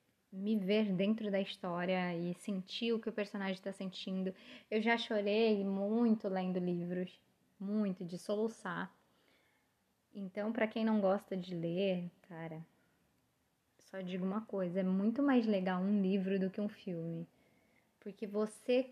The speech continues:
cria o personagem do seu jeito, na sua mente, você consegue pensar como você gostaria que ele fosse. E eu acho muito, muito, muito divertido você criar várias histórias, você poder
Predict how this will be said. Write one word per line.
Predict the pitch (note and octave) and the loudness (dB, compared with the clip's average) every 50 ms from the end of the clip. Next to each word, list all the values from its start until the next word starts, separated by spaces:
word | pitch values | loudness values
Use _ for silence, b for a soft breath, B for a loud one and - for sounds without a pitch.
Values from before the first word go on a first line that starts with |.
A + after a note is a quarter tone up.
| - | -6
cria | - - G#3+ A3 B3 C4 | -6 -4 0 2 4 4
o | A#3+ | 4
personagem | A#3+ A#3 A3+ A3 - A3+ A3 G#3+ G#3+ G#3+ G#3 G#3+ G#3+ | 4 4 0 0 0 0 2 4 4 4 4 2 2
do | G3+ G3+ | 0 0
seu | - - - A#3+ A#3+ B3 C4 B3 | -4 -4 0 2 4 4 4 4
jeito, | A#3 A3 G#3 G#3 G#3 G#3+ G#3+ G#3 - G3+ | 4 4 4 4 4 4 2 0 -2 -6
na | F#3+ F#3 F#3 | -4 -4 -4
sua | F#3 - - A#3 A#3 | -6 -6 -6 -4 0
mente, | A3+ A3 G3+ G3 G3+ G3 G3 F#3 - - - F3+ | 0 2 2 2 2 0 0 -2 -4 -8 -10 -10
você | F3 F3+ - - G3+ | -10 -8 -8 -8 -8
consegue | G3+ - G#3 G3 G3 - - G#3 G3 F#3 G3 G#3 G#3+ B B B B B B B B | -8 -8 -8 -10 -8 -8 -8 -8 -6 -4 -4 -4 -6 B B B B B B B B
pensar | - G#3+ G#3 G#3+ A3 - A3+ A3 | -8 -6 -6 -6 -6 -6 -8 -8
como | - A3 A3 A3 A3 A3+ G#3+ | -6 -4 -2 0 0 0 0
você | A3+ A3+ A3+ - A#3 | -2 -2 -2 -4 -2
gostaria | G#3+ A#3 A#3 A#3 - C4 B3 A3+ G#3+ A3 B3 B3+ | -2 -2 -2 -2 -2 -2 0 2 6 6 6 6
que | B3+ B3 | 6 4
ele | A#3+ A#3 | 2 2
fosse. | A3+ - - - - G3 F#3 F3+ F3 - - - - _ _ _ b b b b b b b b b - | 0 -2 -4 -8 -6 -4 -4 -4 -6 -8 -12 -20 -20 _ _ _ b b b b b b b b b -12
E | A#3+ C#4+ | -8 -4
eu | D4+ C4 | -2 0
acho | A#3+ A#3+ B3 B3 - C4+ | 0 0 0 -2 -2 0
muito, | A#3+ A#3 A3+ A3+ A3+ A3+ A3 A3 - G#3+ | 0 2 2 2 4 4 2 2 2 0
muito, | G#3+ G#3+ G#3 G#3+ A3 A3 A3 G#3+ | 2 2 2 2 0 0 0 2
muito | G#3+ G#3+ G#3 G#3 - G#3 | 2 2 2 0 -4 -4
divertido | G3 G3 F#3 G3+ G3+ G3 - - - - G3 F#3+ F#3 E3+ F3 F3+ F3 F3 F3 B B B B B B B B B B - | -4 -2 0 0 -2 -2 -4 -8 -10 -6 -4 -4 -2 0 0 0 0 -2 -4 B B B B B B B B B B -12
você | G3 F#3+ - - G#3+ | -12 -10 -10 -10 -12
criar | G#3+ - G#3 F#3+ F#3 F3+ | -10 -6 -4 -2 -2 0
várias | F#3 F#3 F#3 F#3+ F3+ F3 | 0 0 0 0 0 -2
histórias, | F3+ - - - F3+ F3 E3+ E3+ F3 F3 F3+ F3 F3 F3 F3+ F3+ - - - _ _ _ _ _ _ _ _ _ _ _ _ _ _ _ _ _ _ _ _ _ - | -6 -12 -12 -8 -6 -4 -2 -2 -2 -2 -2 -2 -2 -2 -4 -6 -8 -12 -20 _ _ _ _ _ _ _ _ _ _ _ _ _ _ _ _ _ _ _ _ _ -10
você | G#3+ G3+ G3 F#3 - - | -6 -6 -6 -6 -6 -8
poder | - - F#3+ F3+ F#3+ F#3+ F#3+ F#3 F3+ F3 F3 E3+ | -6 -4 -2 0 2 4 4 4 2 2 -2 -4